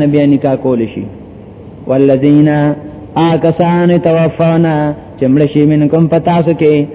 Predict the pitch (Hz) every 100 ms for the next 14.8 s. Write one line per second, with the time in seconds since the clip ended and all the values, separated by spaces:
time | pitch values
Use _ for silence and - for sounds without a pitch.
0 | - - - 165 175 165 165 196 202 196
1 | 196 170 165 151 175 170 165 165 147 165
2 | 160 170 175 165 147 151 147 151 147 131
3 | 131 - - - 175 170 165 165 135 147
4 | 143 156 151 101 95 - - 151 170 165
5 | 160 170 180 190 180 175 180 175 170 165
6 | 151 160 160 165 165 165 160 151 147 -
7 | - - 170 165 202 208 190 170 165 175
8 | 180 165 - 147 175 170 165 165 170 151
9 | 147 147 147 151 143 - - - - 131
10 | 160 165 165 170 180 175 165 170 151 147
11 | - - - 135 165 160 196 - 165 175
12 | 170 165 160 151 147 147 147 143 147 156
13 | 147 - - - - - - - - -
14 | - - - - - 175 190 214